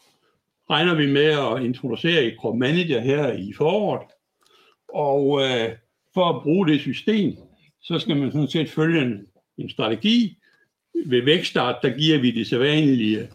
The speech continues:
halvtreds kilo, eller fra fyrre til tres kilo, eller i, i det område.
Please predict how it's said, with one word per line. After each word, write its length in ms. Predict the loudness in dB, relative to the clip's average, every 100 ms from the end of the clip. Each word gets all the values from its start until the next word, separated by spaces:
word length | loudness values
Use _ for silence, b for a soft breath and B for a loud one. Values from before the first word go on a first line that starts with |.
| _ -12
halvtreds 400 | -8 -2 -2 -2
kilo, 380 | 0 0 2 0
eller 160 | -4 -12
fra 140 | -10 -4
fyrre 220 | -2 -2
til 100 | -6
tres 240 | -4 -4
kilo, 360 | -2 0 0 0
eller 240 | -4 -8 -12 _ _ -12
i, 420 | -8 -6 -6 -6
i 40 | -2
det 160 | 0
område. 520 | 0 2 2 2 0